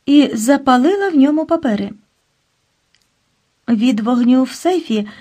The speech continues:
зайнялися тороки кушетки, а звідтіль вогонь перекинувся на кімнату. Прокинувшись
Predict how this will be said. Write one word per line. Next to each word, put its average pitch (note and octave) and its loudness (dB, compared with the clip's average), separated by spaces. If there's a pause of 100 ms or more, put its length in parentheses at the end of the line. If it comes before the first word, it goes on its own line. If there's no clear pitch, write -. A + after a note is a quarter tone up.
(160)
зайнялися C#4+ 2
тороки D#4+ 2
кушетки, A#3+ -6 (320)
а B3+ 0
звідтіль C4+ 0 (200)
вогонь A#3+ -2
перекинувся C#4+ -4
на B3 0
кімнату. G#3 -4 (1400)
Прокинувшись B3 -2